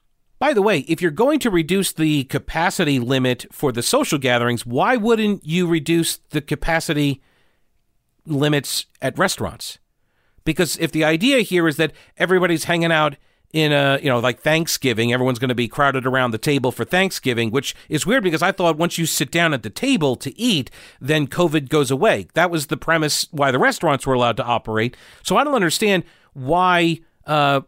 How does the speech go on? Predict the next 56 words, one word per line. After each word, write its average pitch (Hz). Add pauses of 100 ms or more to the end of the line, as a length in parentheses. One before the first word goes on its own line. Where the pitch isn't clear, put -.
(280)
why 170
for 160
some 170
reason 156
it, 147
the 139
spread 180
doesn't 156
happen 160
in 131
the 120
restaurants 180
when 139
you're 127
sitting 135
at 123
the 123
table 123
eating, 123 (280)
but 143
it 131
does 156
occur 143
at 127
the 123
house 214
when 131
you're 120
sitting 117 (300)
at 120
the 117
table 120
eating. 123
Anyway, 135 (200)
these 247
are 247
just 233
some 160
questions 117
that 113
I 104
have. 107
Now, 180
if 170
you 254
have 311
questions 185
about 135
what 156
tool 165 (220)
to 156
use 160 (220)
for 151
your 135
next 147
project, 139